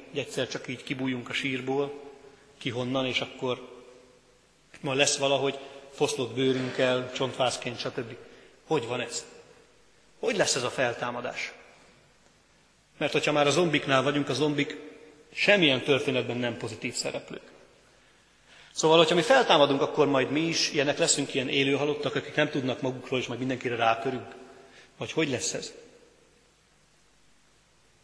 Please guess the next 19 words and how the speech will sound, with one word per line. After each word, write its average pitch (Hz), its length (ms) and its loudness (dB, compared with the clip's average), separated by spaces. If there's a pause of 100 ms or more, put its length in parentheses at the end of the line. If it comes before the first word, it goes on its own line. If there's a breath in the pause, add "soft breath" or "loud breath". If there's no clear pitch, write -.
(840)
Ez 139 140 6
az 131 120 2
egyik - 360 0 (500)
nagy 135 280 -4
kérdés. 120 640 -2 (540)
Aztán 160 160 0
ott 151 100 2
van 180 100 2
a 165 40 2
másik. 165 440 2 (1600)
Vajon 143 520 4 (380)
ez 131 160 0
a 127 80 2
test - 240 0
fog - 140 -6
föltámadni, 135 760 -2 (240)
amiben 131 300 -2
most 120 260 -4
vagyok? 143 460 -4